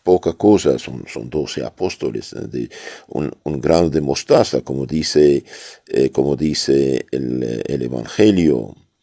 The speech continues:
El traidor Judas fue sustituido por Matías, el colegio apostólico quedó completo así. Jesús les da instrucciones diciéndoles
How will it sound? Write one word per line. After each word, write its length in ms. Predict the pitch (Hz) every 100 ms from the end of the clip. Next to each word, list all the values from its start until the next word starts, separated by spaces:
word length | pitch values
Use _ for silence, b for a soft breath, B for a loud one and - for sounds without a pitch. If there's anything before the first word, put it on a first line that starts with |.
| b b b -
El 100 | 69
traidor 400 | 76 76 87 80
Judas 680 | 87 92 104 92 - - -
fue 260 | 73 76 65
sustituido 520 | - - 76 76 76
por 180 | 64 65
Matías, 720 | 67 - 98 107 113 - - B B B B
el 140 | 73
colegio 360 | - 78 82 80
apostólico 760 | 80 80 82 95 98 98 90 - b b b
quedó 320 | - 73 78
completo 420 | - 67 76 76 69
así. 460 | - 85 87 - _ _ _ _
Jesús 460 | - 78 78 95 -
les 260 | 87 82 71
da 360 | 87 95 95 _ -
instrucciones 1000 | 117 120 - 87 - - 85 85 85 -
diciéndoles 920 | 76 - 85 85 78 82 117 120